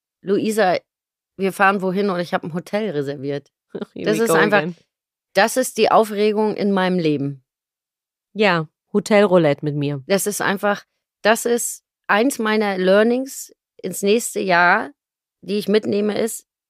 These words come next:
Speaker 1: entweder ich werde nächstes Jahr übergriffig und sage, "Will ich sehen? Schick mir die Reservierungsnummer." Ich rufe an
Speaker 2: <laughs>
Speaker 1: im Hotel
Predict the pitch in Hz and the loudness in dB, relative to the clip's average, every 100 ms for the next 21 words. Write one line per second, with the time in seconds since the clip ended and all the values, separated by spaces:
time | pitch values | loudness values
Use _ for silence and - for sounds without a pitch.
0 | - 175 196 226 214 190 175 196 196 - | -6 -4 0 0 -2 -2 0 2 0 -2
1 | 185 185 202 - 175 - 185 196 - 185 | -6 -6 -8 -2 0 0 0 -2 -4 -10
2 | 190 185 175 185 185 - _ _ _ 170 | -6 -2 2 2 0 -6 _ _ _ 0
3 | 180 185 - 180 185 240 _ - - 202 | 2 2 2 0 0 -2 _ -14 -4 -4
4 | - 175 151 147 156 151 151 147 160 147 | -4 -2 0 0 -4 -4 -2 0 0 0
5 | 202 220 147 131 - 139 151 247 156 - | -2 -2 -4 -6 -6 -4 -2 -2 -4 -10
6 | 180 - 175 - 175 208 247 220 175 175 | -8 -2 -2 0 0 0 -4 -4 -4 -4
7 | 180 160 | -2 0